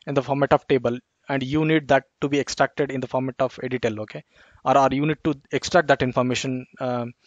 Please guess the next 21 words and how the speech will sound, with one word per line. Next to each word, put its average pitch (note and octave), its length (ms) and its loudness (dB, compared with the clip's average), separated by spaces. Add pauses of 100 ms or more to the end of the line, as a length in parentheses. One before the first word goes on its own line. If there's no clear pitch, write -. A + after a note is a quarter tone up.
(320)
you D3 140 0
can, G3 160 4
so D#3 120 0
that D3 160 6
you C#3 80 -2
can C#3+ 160 2
consume C#3+ 300 0
it C3+ 100 -2
somewhere C3 320 0
else, G#2+ 200 -4
okay? D3 200 -10
So C#3+ 140 -2
how C#3 180 2
do C#3 160 2
we C3 140 0
do A#2 180 -2
that? G#2+ 180 -8
We A#2+ 140 -6
can C3+ 180 -2
use B2+ 200 0
that C3 220 0